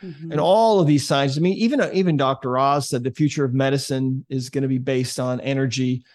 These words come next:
Speaker 1: Mm-hmm.
Speaker 2: Uh, Einstein said the future of medicine is gonna be all about frequency.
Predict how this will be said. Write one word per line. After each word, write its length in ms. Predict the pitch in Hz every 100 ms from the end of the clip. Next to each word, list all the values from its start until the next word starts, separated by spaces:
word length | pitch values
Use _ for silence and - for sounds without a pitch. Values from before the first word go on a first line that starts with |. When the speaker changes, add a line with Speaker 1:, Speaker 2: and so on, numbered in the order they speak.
| _ 180
Speaker 1:
Mm-hmm. 360 | 165 147 180 190
Speaker 2:
Uh, 120 | 131
Einstein 460 | 147 147 135 147 139
said 200 | 151 131
the 60 |
future 640 | 131 147 143 - 139 135
of 200 | 131 123 _ _ _
medicine 440 | 139 135 135 143 135
is 160 | 123
gonna 160 | 139 135
be 160 | 131
all 180 | 131 143
about 240 | 143 135 135
frequency. 720 | 156 147 147 139 - 131